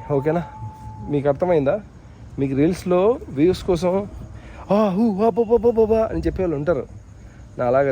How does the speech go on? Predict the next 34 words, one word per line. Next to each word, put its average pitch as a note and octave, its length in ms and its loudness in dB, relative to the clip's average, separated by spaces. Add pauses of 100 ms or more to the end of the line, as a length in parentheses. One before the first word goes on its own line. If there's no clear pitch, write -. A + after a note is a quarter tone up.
రియాలిటీగా B2+ 440 2
ఎక్స్‌ప్లోర్ B2+ 320 -2
చేసేవాళ్ళు A#2+ 360 0
ఉండరు. A#2+ 200 -2
అర్ధరాత్రి C3+ 440 2
పన్నెండు C3 340 -4
గంటలకు B2+ 220 -4
వచ్చాను, B2 320 -4
ఆ C3 40 2
రీల్స్ని D#3 600 0
మిలియన్స్ D3 300 0
వ్యూస్ C3+ 180 -2
వచ్చాయి, B2+ 280 -4 (640)
నాకు B2+ 160 -2
హండ్రెడ్ C3+ 240 0
కే C#3+ 140 2
వస్తే B2+ 300 0
చాలు. A2+ 180 -2 (320)
"అబ్బా, D3+ 180 2
ఏముంది D#3 460 2
ఆడ, D3+ 160 2
నువ్వేం C#3+ 380 -2
పోయి D#3 200 0
ఏం D#3+ 140 -4
చేసినావు?" D3+ 380 -2
అంటారేమో. - 360 -2 (1000)
నేను D#3+ 140 -2
ఇంట్లో E3+ 280 -2
కూర్చొని G3 320 -2
అక్కడ F3 200 0
ఏముండదు E3+ 420 0
అనేది E3+ 380 2
చెప్పలేదు D3+ 360 0
కదా. F3 140 -4